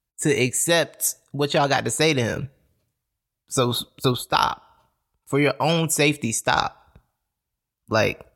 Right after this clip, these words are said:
for your own health. 'Cause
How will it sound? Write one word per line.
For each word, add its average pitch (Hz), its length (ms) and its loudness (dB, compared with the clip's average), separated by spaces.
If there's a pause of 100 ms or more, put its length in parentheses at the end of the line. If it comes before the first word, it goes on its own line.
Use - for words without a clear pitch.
for 139 100 -2
your 147 160 2
own 165 300 0
health. 165 420 0 (840)
'Cause 123 300 0